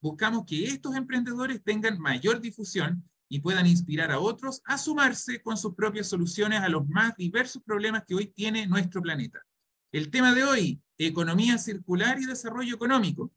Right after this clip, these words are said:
¿Y qué mejor que conversar con Natalia Olave, una emprendedora que está hoy inmersa en un gran problema de nuestra forma de vida actual y que es ayudar a las pymes a ver la sustentabilidad como una oportunidad de negocio y no solo como un costo?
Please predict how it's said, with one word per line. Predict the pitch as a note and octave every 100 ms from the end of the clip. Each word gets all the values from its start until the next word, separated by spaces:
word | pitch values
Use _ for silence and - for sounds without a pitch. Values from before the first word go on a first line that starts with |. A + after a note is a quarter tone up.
| _ _ _
¿Y | D3+
qué | D3 D#4
mejor | D#4+ D4+ C4+ C4+
que | G3+
conversar | F#3+ F3+ F3 A3 G#3
con | G3 F3+
Natalia | D3 G#3+ G#3+ F3+
Olave, | F3+ C#3+ B2 -
una | D#3+ F#3
emprendedora | F3+ F3 E3 D#3 D#3+ A3+ A3 D3+ - _ _
que | D#3+
está | D3+ G#3
hoy | A3 A#3 A3+
inmersa | F3 E3+ B3+ D#4+ - C4 C4+ -
en | F3
un | E3+ E3+
gran | G#3+ D4+ D#4+
problema | D4 C4+ C4 D4+ C#4+
de | B3
nuestra | B3+ A3
forma | F3+ A#3 A#3
de | G3+
vida | A3 G#3
actual | - G#3+ F3
y | D3+
que | D3+ E3+
es | A3+ - _ -
ayudar | A#2+ C3 D#3
a | F#3+
las | F#3+ -
pymes | C#4 C4+ B3 - _ _
a | D3+
ver | F3+ D#3
la | D3
sustentabilidad | - C#4+ C#4 C4 B3 A#3 A3+ A3+ A3+
como | G3
una | F#3
oportunidad | F3+ F3 E3+ E3 F3+
de | D#3
negocio | C#3 G#3 A3 D#3
y | C#3+
no | G3
solo | G#3 G#3+ F#3
como | F3
un | C#3
costo? | - C3+ -